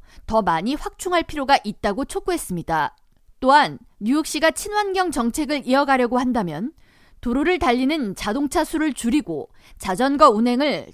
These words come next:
더욱 장려해야 하며 이를 위해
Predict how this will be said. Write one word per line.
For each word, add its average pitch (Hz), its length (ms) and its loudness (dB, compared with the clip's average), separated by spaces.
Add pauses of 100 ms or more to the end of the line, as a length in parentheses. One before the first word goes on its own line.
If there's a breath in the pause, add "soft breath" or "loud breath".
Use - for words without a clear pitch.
더욱 285 360 0
장려해야 254 520 0
하며 190 440 -2 (420 soft breath)
이를 254 260 0
위해 254 400 4